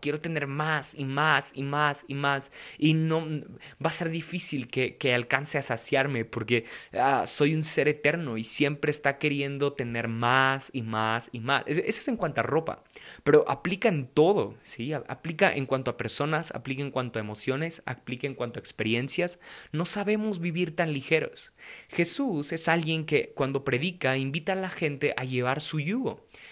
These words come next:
Jesús dice, "Lleven mi yugo porque mi yugo es ligero". Ajá, es decir, vivan como yo, yo vivo ligero. No vivo preocupado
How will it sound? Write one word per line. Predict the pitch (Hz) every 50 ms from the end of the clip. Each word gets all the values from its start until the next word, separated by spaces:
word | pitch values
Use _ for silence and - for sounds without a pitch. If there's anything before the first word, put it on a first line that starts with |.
| - - -
Jesús | - 170 165 185 180
dice, | 180 190 - 196 156
"Lleven | 143 156 165 180 190 196
mi | 190 180
yugo | 190 202 196 202 202 202
porque | 190 185 185 - 165
mi | 165 160
yugo | 151 165 160 175
es | 175 170
ligero". | 170 165 156 - - 190 175 135 101 - -
Ajá, | - - - - 143 147
es | 160 151
decir, | 156 156 180 170 156
vivan | 156 185 208 233 226 226
como | 214 - 202 190 180
yo, | 165 190 233 254 208
yo | 151 131 160
vivo | 160 190 214 220 247
ligero. | 233 233 226 - - 277 262 156 113 - - _ _ -
No | 143 160 180 180
vivo | 196 214 214 226 226
preocupado | 226 214 214 214 214 170 151 139 127 131 143 151 156